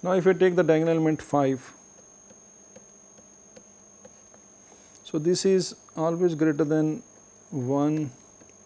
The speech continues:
plus two, the other element I am taking. The next is minus four, so this is greater than three plus zero. The next last is four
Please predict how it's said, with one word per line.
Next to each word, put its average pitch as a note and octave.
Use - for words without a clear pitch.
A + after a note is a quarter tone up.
plus C3+
two, A3
the C3
other C#3+
element C#3+
I C3
am B2+
taking. A#2+
The C#3+
next E3
is D#3+
minus D3+
four, C#3
so F3
this F3+
is D#3+
greater D#3+
than D#3+
three E3+
plus B2
zero. G#3
The C3+
next D#3+
last D#3+
is E3
four D#3+